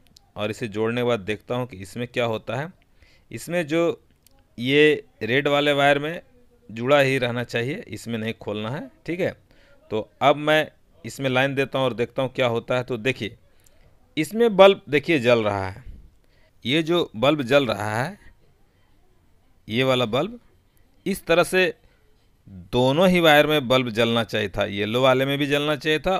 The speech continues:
और ब्लू वाले में भी जलना चाहिए था, लेकिन सिर्फ ब्लू वाले वायर में ये बल्ब जल रहा है। इसका मतलब ये जो ब्लू वाला वायर है, ये स्टार्टिंग कॉइल का वायर है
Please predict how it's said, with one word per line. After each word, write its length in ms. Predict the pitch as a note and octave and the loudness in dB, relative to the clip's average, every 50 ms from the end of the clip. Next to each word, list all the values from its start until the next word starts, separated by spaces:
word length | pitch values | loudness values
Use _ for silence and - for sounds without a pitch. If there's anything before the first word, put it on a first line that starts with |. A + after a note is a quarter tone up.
| - - | -2 0
और 280 | A#2+ C3 C#3+ C3+ - _ _ _ _ _ _ _ _ _ _ _ _ - | 2 4 4 2 2 _ _ _ _ _ _ _ _ _ _ _ _ -10
ब्लू 240 | G2+ A#2+ D#3 E3+ E3 | -4 0 2 6 8
वाले 220 | D3+ C#3+ C3 C3 | 8 8 8 6
में 140 | B2+ B2+ B2 | 4 2 2
भी 100 | A2+ A2+ | 0 0
जलना 260 | G#2 A2 A2 A2 G#2+ G2+ | 0 0 0 0 0 -4
चाहिए 220 | F2+ A#2 G#2 G#2 | -4 -4 -6 -6
था, 140 | - G#2+ G#2 | -6 -6 -4
लेकिन 300 | A2 B2 C3 - F3+ F3+ | -2 -2 -2 -2 -4 -8
सिर्फ 280 | C#3+ - - F#3+ F#3+ - - - _ _ _ _ - | -6 -2 0 0 0 0 -6 -20 _ _ _ _ -18
ब्लू 280 | G#2+ G2 G#2+ C3+ D3+ D#3+ | -12 -6 -2 0 2 6
वाले 260 | D#3+ D3+ C#3+ C#3+ C#3+ C#3 | 8 8 8 8 6 6
वायर 280 | C3 C3 B2+ C3 B2+ | 6 6 6 6 6
में 120 | C3 C3 B2+ | 4 0 0
ये 320 | B2 B2 B2 B2 B2 - - - | 0 0 0 0 -2 -4 -6 -4
बल्ब 260 | G#2 A2+ A#2+ A2+ G#2 | 0 0 0 0 0
जल 240 | F#2+ G#2 B2 A#2+ A#2 | 0 0 2 2 2
रहा 280 | G#2+ G#2+ G#2 G2+ G2 F#2+ | 0 -2 -2 -2 -4 -6
है। 160 | G2 - - - | -6 -8 -8 -8
इसका 300 | D3 D3 - - A3 G#3 | -8 -8 -2 2 2 2
मतलब 420 | F#3 F3 D#3 - E3+ F3 F3 E3 - _ _ _ _ _ _ _ _ _ _ _ _ _ _ _ _ - | 4 2 0 0 2 0 0 0 -2 _ _ _ _ _ _ _ _ _ _ _ _ _ _ _ _ -2
ये 180 | G#2+ B2+ D3+ D#3+ | 2 4 4 4
जो 260 | C3+ D#3+ E3 D3 - - | 6 4 4 4 2 -2
ब्लू 240 | G#2+ A2+ B2 C#3+ D3+ | -2 0 2 6 6
वाला 220 | D#3 C#3+ C#3 C3+ | 8 8 8 6
वायर 260 | C3+ C3 B2 B2 B2 | 6 6 4 4 4
है, 280 | C3+ D#3 F3+ E3 - _ _ - | 4 2 0 0 -2 _ _ -12
ये 360 | C#3 D3+ F3+ F#3+ F#3+ - - _ - B2 | -2 2 4 4 4 4 2 _ -2 -2
स्टार्टिंग 480 | - - - C3 C3+ - - E3 E3+ | -2 -2 -2 -4 -4 -2 -2 -4 -4
कॉइल 220 | - D#3+ D#3+ E3 E3+ | 2 4 4 4 4
का 140 | - E3+ D#3+ | 4 2 4
वायर 260 | D#3+ E3 E3 E3+ E3 | 6 6 6 6 6
है 200 | E3 G3 A#3 F4 | 4 2 0 0